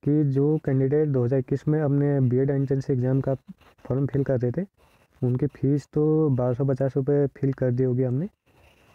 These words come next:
और इसकी last date, अ, इकतीस अक्टूबर दो हज़ार इक्कीस तक है, यानी कि कल तक, कल रात्रि ग्यारह फिफ्टी नाइन तक आप अपना online form fill कर सकते हो। उसके बाद, अ, next कोई भी chance आपको नहीं दिया जाएगा।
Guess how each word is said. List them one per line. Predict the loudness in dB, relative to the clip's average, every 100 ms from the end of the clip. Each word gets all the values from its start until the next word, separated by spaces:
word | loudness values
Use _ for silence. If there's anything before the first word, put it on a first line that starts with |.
| -4
और | -4
इसकी | 0 0
last | 0 0 0
date, | 0 0 2
अ, | 2 2 0
इकतीस | -2 -2 -2 -4
अक्टूबर | -4 -2 -2
दो | 0
हज़ार | 0 -2
इक्कीस | -2 -4
तक | -2 -2
है, | -4 -10 _ _ _ -2
यानी | 0
कि | 0 -2
कल | -2 -2
तक, | -2 -6 -10 _ _ _ _ _ -2
कल | 0 0 -4 _ _ -2
रात्रि | 0 -2 0 2 2 2
ग्यारह | 0 0 0 -2 -6 _ _ -6
फिफ्टी | -4 0
नाइन | 0 2 0
तक | 0
आप | 0 0
अपना | 0 0 0 0
online | 0 0 0 -2
form | -2 -2 -2
fill | -2
कर | -2 -2
सकते | -4 -2
हो। | -4 -4 _ _ _ _ _ _
उसके | -6 -2 -2
बाद, | 0 -2
अ, | -4 -4 -2 0 0 0
next | 0 -2 -2
कोई | -2 0
भी | 0
chance | 0 -2 0
आपको | -2 0
नहीं | 0 2
दिया | 2 0
जाएगा। | 0 -2